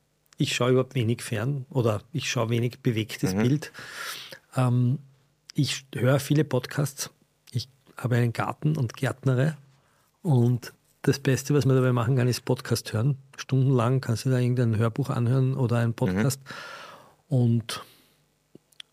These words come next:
Speaker 1: und das bisschen Fitnesscenter, was ich mache, besteht auch darin, dass ich mir Podcasts anhöre. Also ich bin eigentlich ein Podcasthörer. Ich finde, dass es sozusagen sich die Welt gerade teilt in zwei Formen der Social Media. Du hast die langsamen eben Podcasts, wo du lang zuhören kannst, wo du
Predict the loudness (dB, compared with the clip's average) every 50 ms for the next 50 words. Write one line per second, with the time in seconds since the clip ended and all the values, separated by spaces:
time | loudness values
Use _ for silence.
0 | _ -6 -4 -2 -2 -2 -4 -8 -16 _ _ -10 -8 -8 -8 -4 -4 -2 -2 -2
1 | -4 -2 -4 -4 -2 -2 -2 -2 -2 -2 -2 -2 -2 -2 -2 -2 -2 -2 -2 -2
2 | -2 -2 -4 -6 -12 _ -8 -8 -6 -4 -4 -4 -4 -6 -4 -4 -2 -2 0 -2
3 | -2 -4 -2 -2 -2 -2 -2 -4 -6 -8 -8 -4 -8 -6 -6 -4 -6 -6 -4 -4
4 | -6 -8 -8 -2 0 0 0 0 2 2 4 4 4 4 4 4 2 2 0 -2
5 | 0 -2 -4 0 0 -2 -2 -2 -8 -14 -14 -14 -14 -16 -16 -18 -16 _ -4 -4
6 | -4 0 2 2 2 2 2 0 2 2 0 0 2 2 4 4 4 4 2 0
7 | -2 -10 -16 -10 -2 -2 -2 2 4 4 4 4 4 2 0 2 2 2 4 4
8 | 2 0 2 0 2 2 2 2 2 0 0 0 0 0 0 0 0 0 0 2
9 | 2 0 0 -2 0 0 -2 0 0 0 0 2 4 2 2 2 2 0 0 0
10 | -2 -2 0 0 0 0 0 0 0 0 0 2 2 2 2 0 -2 -4 -8 -18
11 | _ -2 -2 0 0 0 0 0 -2 -4 -4 -4 -2 -2 -2 -2 -4 -8 -6 -4
12 | -4 0 0 0 0 0 0 0 0 0 0 0 0 -2 0 2 2 4 4 2
13 | 0 -2 -4 -2 -2 0 0 0 -2 -4 -8 _ -4 -2 -2 0 0 0 0 0
14 | 0 -2